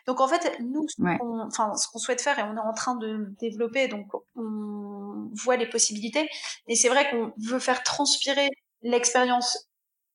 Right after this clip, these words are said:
Speaker 1: physique sur le site internet. Et pour moi, c'est vraiment là où on va pouvoir être, euh, pertinent, c'est que, euh, c'est que les gens se retrouvent dans ce, euh,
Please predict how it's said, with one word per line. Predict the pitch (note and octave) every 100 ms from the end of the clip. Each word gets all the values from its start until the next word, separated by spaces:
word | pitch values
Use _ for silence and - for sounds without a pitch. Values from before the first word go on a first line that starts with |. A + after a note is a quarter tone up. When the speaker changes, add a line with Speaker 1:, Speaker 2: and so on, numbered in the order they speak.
| _ _ _ _ _ -
Speaker 1:
physique | - C#4 B3 D4+ - - -
sur | - - C#4
le | A#3+
site | A#3 A3+
internet. | A3 G#3 G3 G3 - _ _ _
Et | A#3+
pour | A3+
moi, | B3 C4
c'est | A3+
vraiment | A#3 A3+
là | A#3+ B3+
où | A#3
on |
va | G#3+
pouvoir | G#3+ A3 A#3+ A#3
être, | A3+ A3+ -
euh, | G#3 G3
pertinent, | G3 A#3 - A#3+ B3+ C#4 - -
c'est | - A#3
que, | -
euh, | B3 A#3+ G#3 G#3 G#3 G#3 G3+
c'est | G#3+ A3
que | -
les | A#3
gens | C4
se | C4+
retrouvent | A#3 A3 C#4+ B3+
dans | B3 B3+
ce, | B3 A#3+
euh, | A#3+ B3 G#3